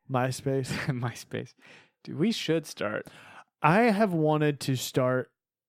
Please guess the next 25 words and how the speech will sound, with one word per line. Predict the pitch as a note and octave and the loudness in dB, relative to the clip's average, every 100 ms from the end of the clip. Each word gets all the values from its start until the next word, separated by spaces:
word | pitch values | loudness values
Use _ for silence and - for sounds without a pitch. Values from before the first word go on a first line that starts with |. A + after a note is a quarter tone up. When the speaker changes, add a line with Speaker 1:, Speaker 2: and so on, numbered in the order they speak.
| _ | _
Speaker 1:
this | E3 C3+ C#3 B2 - - - _ _ _ - | -10 0 0 0 -6 -12 -18 _ _ _ -4
research. | C#3 B2 - C#3 _ _ _ - _ - - - _ - - - - | -2 0 -2 -4 _ _ _ -20 _ -20 -20 -20 _ -20 -20 -18 -2
Everything | F3+ G#3 G#3 F#3 | 2 4 2 2
old | C3+ D3+ C#3 | 2 0 2
becomes | D3 C3+ A#2 | -2 -4 -4
new | B2+ C3+ | -2 -2
again. | C#3+ D3 D#3 E3+ | 0 -2 -2 0
Speaker 2:
Yeah. | C#3 A2+ - _ - | 0 0 -6 _ -4
Speaker 1:
And | D3 | 0
I've | D3 D3+ C3+ | 0 0 -2
wanted, | D3 D3+ E3+ E3+ D3+ - - | 0 4 4 2 -2 -14 -20
Speaker 2:
<laughs> | _ - _ D3+ | _ -20 _ 0
Speaker 1:
I | D#3 | 2
have | E3 D3 C3+ | 2 0 -6
wanted | C#3+ D3 D#3+ E3 | -2 2 4 8
Speaker 2:
MySpace | E3 E3+ - F3 F3 - | 8 6 4 4 4 4
is | E3+ C3+ | 2 2
the, | C3+ D#3 C#3+ B2+ | 0 4 4 2
the | C#3 | 0
vinyl | B2+ A#2+ C3 C#3+ C#3+ C3+ - | 0 0 2 4 2 2 2
of | C#3+ C3 B2+ C#3 | 2 2 -2 -4
the | C#3+ | 2
Speaker 1:
Yeah, | F3+ D#3+ | 6 6
Speaker 2:
internet. | C#3+ C3 A#2+ | 4 2 2
Speaker 1:
no, | F3 | 4